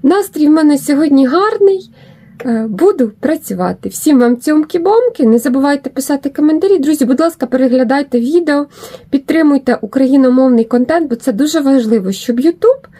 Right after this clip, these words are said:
тренувався пропонувати україномовний контент. Не переглядайте іншомовний контент, е, розвивайте своє.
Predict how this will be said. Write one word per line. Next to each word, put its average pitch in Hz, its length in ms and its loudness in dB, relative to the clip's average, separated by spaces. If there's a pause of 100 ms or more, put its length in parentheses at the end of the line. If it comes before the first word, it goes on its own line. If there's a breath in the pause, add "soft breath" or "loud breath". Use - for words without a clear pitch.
(220 soft breath)
тренувався 285 880 0 (100)
пропонувати 262 960 0
україномовний 240 840 2
контент. 196 480 -4 (380 loud breath)
Не 381 260 2
переглядайте 269 720 0
іншомовний 196 720 0
контент, 320 560 0 (760 loud breath)
е, 196 440 2
розвивайте 294 640 0
своє. 185 540 -4